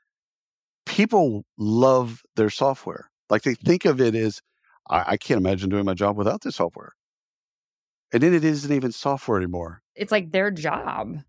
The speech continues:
Speaker 2: Yeah, you don't think about it as a tool to do your job. The tool is your job.
Speaker 1: That's right. And it's fun.
Speaker 2: And you enjoy it. Yeah, you enjoy it.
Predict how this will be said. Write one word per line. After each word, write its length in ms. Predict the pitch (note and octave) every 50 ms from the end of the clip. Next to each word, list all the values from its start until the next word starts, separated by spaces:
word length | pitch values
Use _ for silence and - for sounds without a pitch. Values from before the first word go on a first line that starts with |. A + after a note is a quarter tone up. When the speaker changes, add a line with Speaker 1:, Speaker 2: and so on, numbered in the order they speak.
| _ -
Speaker 2:
Yeah, 140 | F3+ G#3 G3+
you 140 | G3 A3 A3+
don't 160 | B3 A#3+ A#3
think 180 | B3+ B3+ B3 C4
about 240 | A#3+ G#3+ G#3 F#3+
it 80 | F3+ F3+
as 160 | E3+ E3 F3+
a 60 | F3
tool 380 | D3+ - - - A3+ G#3+ G3 F3 - -
to 100 | - F#3
do 120 | D#3 E3+
your 260 | F#3+ A3 A3 G3+ E3+ D#3
job. 300 | C#3+ E3+ D#3+ D3 D3+ D3 _ _ - _ _ -
The 120 | F3+ F#3 F#3
tool 420 | - - - B3 A#3 A3 G#3 D#3
is 340 | - - F#3 F#3 F#3 - D#3
your 200 | E3 D3+ C#3 C#3
job. 300 | - - C#3 - - -
Speaker 1:
That's 160 | A#3 G#3+ -
right. 200 | D#3+ - - - - _ _ _ _ _ -
And 140 | - D3+ D#3
it's 160 | E3 D3+ -
fun. 260 | - - D4+ F4+ F#4 F3+
Speaker 2:
And 80 | F#3+ F#3+
you 60 | F3+
enjoy 380 | F3 E3+ D#3 D#3 E3+ E3 D#3+ D3+
it. 160 | D3+ - - -
Yeah, 420 | - G3 F#3+ F3+ D#3+ D#3+ - - F3
you 120 | F3 E3+
enjoy 400 | E3+ E3+ D#3 F3+ F3 E3 D#3+ D#3
it. 220 | D#3 D3+ D3 -